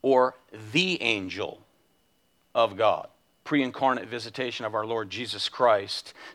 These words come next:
to deliver these men, not from the trial, but to be with them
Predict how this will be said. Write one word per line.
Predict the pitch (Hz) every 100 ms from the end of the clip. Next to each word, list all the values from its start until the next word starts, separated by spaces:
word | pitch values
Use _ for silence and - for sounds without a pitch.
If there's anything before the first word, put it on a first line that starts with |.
| -
to | 117
deliver | 95 117 120 131 151 139 113
these | 104 98 -
men, | 101 101 82 - _ _ _ _ _ _ _ _ _ _ _
not | - 135 160 -
from | - 196 214
the | 196
trial, | - 117 82 - - _ _ _ _ _ _ _ _ _ _ _ _ _ _ _ _ _ _ _ _ _ _ _ -
but | 113
to | 117
be | 104 120 180
with | 165 135 120
them | 110 92 90